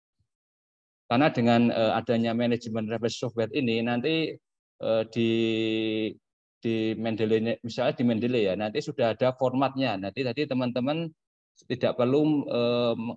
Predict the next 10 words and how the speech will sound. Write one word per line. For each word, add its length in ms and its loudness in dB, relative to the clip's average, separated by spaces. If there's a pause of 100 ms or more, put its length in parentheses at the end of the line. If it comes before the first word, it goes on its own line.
eh, 320 0
mengatur 640 -2
ataupun 480 -6
mengatur 400 4
spasi 400 0
satu 240 0
persatu, 400 -2
nanti 320 0
di, 320 0 (480)
di 160 -2